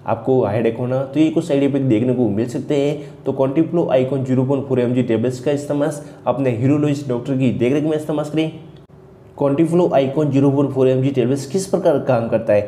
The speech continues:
यानी कि how to works Quantiflo Icon zero point four एमजी टैबलेट्स।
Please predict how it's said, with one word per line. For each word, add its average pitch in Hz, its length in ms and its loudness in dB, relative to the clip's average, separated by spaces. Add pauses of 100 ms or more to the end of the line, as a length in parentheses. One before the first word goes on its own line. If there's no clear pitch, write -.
(160)
यानी 135 200 0
कि 127 220 0
how 113 260 2
to 156 180 0
works 156 240 -2
Quantiflo 139 580 0
Icon 120 340 -2
zero 127 200 2
point 127 260 0
four 113 180 2
एमजी 113 220 0
टैबलेट्स। 113 420 -2